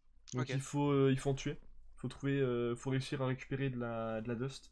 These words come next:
Speaker 1: d'Enderman.
Speaker 2: Bah la nuit, hein.
Speaker 1: Hmm. Oui, oui.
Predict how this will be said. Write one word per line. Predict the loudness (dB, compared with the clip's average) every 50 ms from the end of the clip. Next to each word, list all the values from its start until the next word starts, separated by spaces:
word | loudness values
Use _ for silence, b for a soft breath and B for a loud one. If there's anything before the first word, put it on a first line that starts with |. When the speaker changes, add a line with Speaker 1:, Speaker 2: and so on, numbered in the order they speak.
| -14 -8
Speaker 1:
d'Enderman. | -4 -2 -2 0 0 -2 -2 -2 -4 -6 -8 -14 -18 -20 -20 b b b b b b b b b b b b _ _ _ _ _ _ _ _ -8
Speaker 2:
Bah | -8 -6
la | -6 -8
nuit, | -10 -12 -12 -12
hein. | -12 -14 -16 _ _ _ _ _ _ _ _ _ _ _ _ _ _ -12
Speaker 1:
Hmm. | -12 -12 -12 -14 _ _ _ -12 -6
Oui, | -2 -2 0
oui. | 0 -2 -4